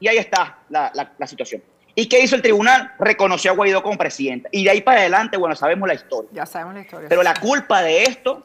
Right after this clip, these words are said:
Speaker 1: la culpa de esto es de toda esta gente. Entonces, no podemos, en estas circunstancias, donde no existe
Speaker 2: Hay que hacer la
Speaker 1: Consejo
Speaker 2: lista de
Speaker 1: Nacional
Speaker 2: los
Speaker 1: Electoral.
Speaker 2: cómplices, la lista de los cómplices.
Speaker 1: No,
Speaker 2: Esa
Speaker 1: la
Speaker 2: que
Speaker 1: tenemos clara, la tenemos, la tenemos clara. No existe Tribunal Supremo de Justicia.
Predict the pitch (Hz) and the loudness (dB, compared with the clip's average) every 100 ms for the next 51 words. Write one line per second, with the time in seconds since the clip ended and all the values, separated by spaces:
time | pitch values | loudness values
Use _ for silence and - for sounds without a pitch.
0 | - - - 220 233 202 214 - - 180 | -10 -10 -8 -4 -2 0 -4 -6 -8 -6
1 | 175 180 160 143 131 113 92 _ _ - | -2 0 0 -2 -4 -8 -12 _ _ -10
2 | 139 175 175 175 233 208 185 196 - _ | -4 0 0 2 4 6 4 0 -8 _
3 | _ _ _ 139 156 - 220 233 226 214 | _ _ _ -4 -2 -2 -2 -2 -2 -6
4 | - 208 170 143 160 170 - _ _ _ | -2 0 0 -4 -6 -6 -14 _ _ _
5 | _ - 165 165 202 - 247 202 - 120 | _ -6 -2 -2 -2 -2 -2 -4 -4 -10
6 | - - 202 254 285 - 311 233 262 247 | -10 -8 -2 -2 0 2 2 2 4 4
7 | 339 214 415 - 277 262 240 208 175 202 | 4 4 2 2 0 0 -6 -10 -8 -4
8 | 214 262 254 359 359 - - 208 170 143 | -4 -4 -2 0 0 -2 -4 -4 -6 -16
9 | 139 123 233 311 226 214 226 240 269 269 | -16 -6 0 0 2 0 0 0 0 0
10 | 226 214 175 170 185 202 208 196 190 214 | 2 2 2 -2 -6 -6 -4 -4 -2 -6
11 | 233 190 143 170 226 - 262 254 247 208 | -6 0 0 0 -4 -4 -4 -2 -2 0
12 | 175 185 185 208 202 202 185 - _ _ | 0 0 -2 -2 -2 0 -2 -4 _ _
13 | - | -20